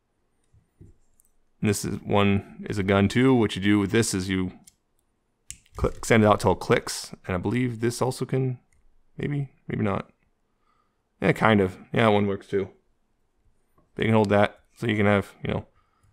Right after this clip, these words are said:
three guns. Ooh, three guns. The thing about this thing is, um, it's real weird, whittle, a little weird. You can,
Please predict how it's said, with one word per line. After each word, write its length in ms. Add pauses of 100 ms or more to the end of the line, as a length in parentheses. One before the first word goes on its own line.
(440)
three 220
guns. 520 (2500)
Ooh, 300
three 200
guns. 460 (1400)
The 100
thing 180
about 180
this 160
thing 220
is, 300
um, 320
it's 160
real 220
weird, 500 (300)
whittle, 300 (280)
a 60
little 240
weird. 300
You 60
can, 240